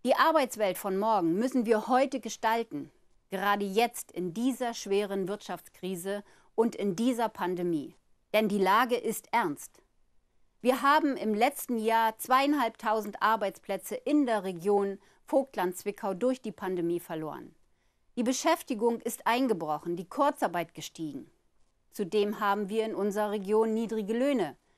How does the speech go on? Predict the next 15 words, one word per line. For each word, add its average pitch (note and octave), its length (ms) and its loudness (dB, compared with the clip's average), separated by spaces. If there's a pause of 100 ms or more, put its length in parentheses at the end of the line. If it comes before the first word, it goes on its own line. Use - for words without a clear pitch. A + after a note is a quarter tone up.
(400)
Die A3+ 80 0
Menschen C#4+ 500 4
brauchen A3 540 4
einfach G#3 400 -2
mehr A3 180 0
Geld A#3+ 320 2
in F#3 140 -4
der D#3+ 140 -6
Tasche. - 360 -12 (440)
Denn A3+ 180 2
wenn B3 160 4
sie B3 100 -2
mehr A#3 180 0
Geld C4 420 2
haben, G#3 440 -2